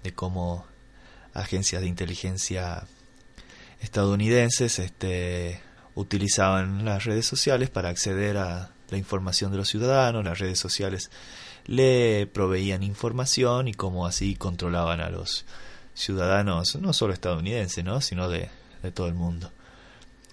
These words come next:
Razón por la cual Edward, Edward Snowden está, eh, exiliado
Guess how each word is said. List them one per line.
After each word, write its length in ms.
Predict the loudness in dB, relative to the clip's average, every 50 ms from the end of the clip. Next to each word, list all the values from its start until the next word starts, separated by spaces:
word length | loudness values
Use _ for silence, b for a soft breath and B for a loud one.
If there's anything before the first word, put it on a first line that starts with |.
| -6
Razón 280 | -2 -2 0 0 0 0
por 120 | 2 2
la 80 | 0 2
cual 220 | 0 0 0 0
Edward, 280 | 0 -2 -2 -4 -4 -4 -4
Edward 360 | -4 -2 0 0 -2 -2 -4
Snowden 600 | -6 -6 -4 -4 -2 -2 -2 -2 -2 -2 -4 -6 -10 -14 -20 -20 B B B B B B B B B B B B B B
está, 680 | -4 -4 2 8 10 12 12 12 10 8 8 6 4 2 B B B B B B B B B B B B -8
eh, 160 | -6 -4 -4 -4
exiliado 880 | -4 -4 -4 -4 -2 -2 0 0 2 2 2 2 2 0 -2 -4